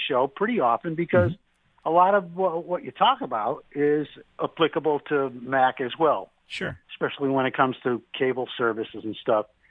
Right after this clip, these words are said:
Speaker 2: Mm-hmm.
Speaker 1: And my young lady friend and I, um, decided we were gonna cut the cable here in Middlebury.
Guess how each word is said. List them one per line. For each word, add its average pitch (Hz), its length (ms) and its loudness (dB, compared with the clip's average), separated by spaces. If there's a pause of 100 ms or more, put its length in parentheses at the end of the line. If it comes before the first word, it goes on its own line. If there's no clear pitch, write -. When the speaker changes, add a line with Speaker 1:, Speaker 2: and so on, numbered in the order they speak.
(100)
Speaker 2:
Mm-hmm. 98 400 -8
Speaker 1:
And 139 280 -2
my 143 180 4
young 175 320 4
lady 190 380 -2
friend 196 260 2
and 170 80 6
I, 147 280 2 (120)
um, 131 300 2
decided 165 480 0
we 151 120 0
were 143 80 2
gonna 127 200 -2
cut 170 260 2
the 185 60 -8
cable 147 520 -2
here 143 400 0
in 151 140 -4
Middlebury. 131 640 -4